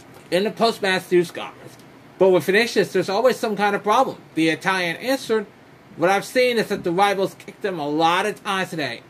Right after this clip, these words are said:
as always." On Sunday afternoon, Ancelotti said,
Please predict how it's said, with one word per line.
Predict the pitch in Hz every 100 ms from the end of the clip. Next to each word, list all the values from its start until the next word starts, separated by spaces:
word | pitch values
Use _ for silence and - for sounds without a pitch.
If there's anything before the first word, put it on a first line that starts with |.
| -
as | 170 165 - -
always." | 175 156 101 67 67 - - -
On | 135 131
Sunday | 175 160 143
afternoon, | 131 190 262 262
Ancelotti | 180 165 - 131 127
said, | 127 214 196